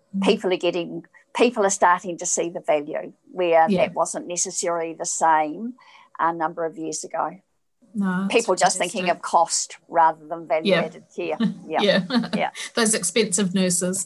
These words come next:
Speaker 1: Yeah.
Speaker 2: Yeah, yeah.
Speaker 1: <laughs> So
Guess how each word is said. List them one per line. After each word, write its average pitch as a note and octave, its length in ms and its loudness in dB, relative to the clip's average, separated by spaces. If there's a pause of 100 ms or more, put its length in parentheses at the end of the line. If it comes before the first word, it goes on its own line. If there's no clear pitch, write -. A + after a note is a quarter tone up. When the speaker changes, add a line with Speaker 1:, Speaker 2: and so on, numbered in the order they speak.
(140)
Speaker 1:
Yeah. F#3+ 460 2 (140)
Speaker 2:
Yeah, G3+ 300 0 (600)
yeah. - 140 -6
Speaker 1:
<laughs> - 0 - (840)
So F4+ 560 2